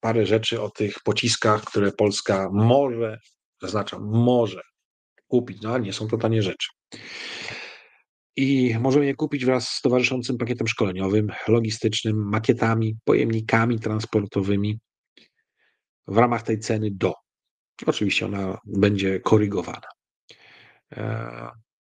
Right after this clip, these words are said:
więc pamiętajmy, zgoda na zakup to nie jest to samo, co już kupno. I te pociski A G M osiemdziesiąt osiem E R,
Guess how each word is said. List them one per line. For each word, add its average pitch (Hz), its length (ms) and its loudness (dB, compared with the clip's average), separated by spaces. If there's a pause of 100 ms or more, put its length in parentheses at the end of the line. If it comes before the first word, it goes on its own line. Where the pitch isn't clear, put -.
(180)
więc 123 440 -2 (100)
pamiętajmy, 135 500 2 (100)
zgoda 127 260 4
na 113 100 -6
zakup 123 300 -8
to 104 100 -2
nie 101 160 -2
jest 107 160 -2
to 92 120 -10
samo, 123 600 2
co - 160 -6
już 92 340 -6 (340)
kupno. - 460 4 (1800)
I 139 60 -14
te 165 100 4
pociski 156 580 0 (640)
A 127 80 2
G 123 300 4
M 123 260 -4
osiemdziesiąt 113 480 -2
osiem 107 360 0 (1500)
E 127 160 -4
R, 113 300 -4